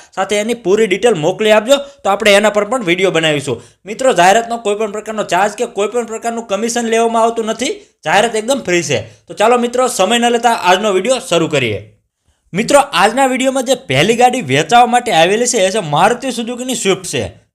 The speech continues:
સ્વિફ્ટનું જે વી ડી આઈ વેરિયન્ટ આવે એ છે. ગાડીના મોડલની વાત કરીએ તો મોડલ બે હજાર બારનું છે અને ગાડી ડીઝલ વેરિયન્ટમાં આવે છે. ગાડી ત્રણ ઓનર છે. ગાડી સત્યાસી હજાર કિલોમીટર ચાલેલી છે.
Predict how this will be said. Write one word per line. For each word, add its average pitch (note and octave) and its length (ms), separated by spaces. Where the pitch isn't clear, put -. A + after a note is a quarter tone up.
સ્વિફ્ટનું A3 320
જે A3+ 140
વી C#3+ 160
ડી A3+ 120
આઈ A#3+ 80
વેરિયન્ટ A#3 320
આવે A3 200
એ E3+ 140
છે. D#3+ 240
ગાડીના A3 300
મોડલની G3 440
વાત A#3+ 240
કરીએ A#3+ 180
તો A#3 120
મોડલ G3 260
બે G3 120
હજાર G#3 220
બારનું D#3+ 440
છે B2+ 120
અને A3 160
ગાડી A3 240
ડીઝલ G3 400
વેરિયન્ટમાં D#3 460
આવે C3 140
છે. G#2 180
ગાડી G3+ 240
ત્રણ G#3 300
ઓનર E3+ 280
છે. A2+ 280
ગાડી G#3+ 260
સત્યાસી A3+ 480
હજાર G#3+ 180
કિલોમીટર G#3+ 460
ચાલેલી E3+ 480
છે. G#2+ 240